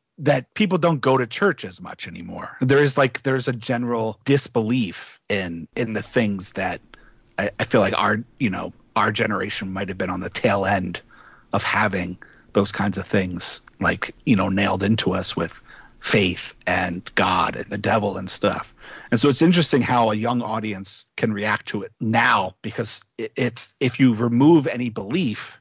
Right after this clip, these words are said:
in what's happening, it becomes, you know, you, you kind of lose the, the fear,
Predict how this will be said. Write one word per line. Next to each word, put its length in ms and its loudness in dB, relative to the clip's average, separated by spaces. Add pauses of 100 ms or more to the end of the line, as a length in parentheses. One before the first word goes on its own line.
in 180 2
what's 160 0
happening, 680 -6
it 160 -6
becomes, 680 -2
you 100 4
know, 260 -2
you, 280 4
you 120 4
kind 220 0
of 120 -6
lose 400 0
the, 260 -8
the 160 -6
fear, 520 4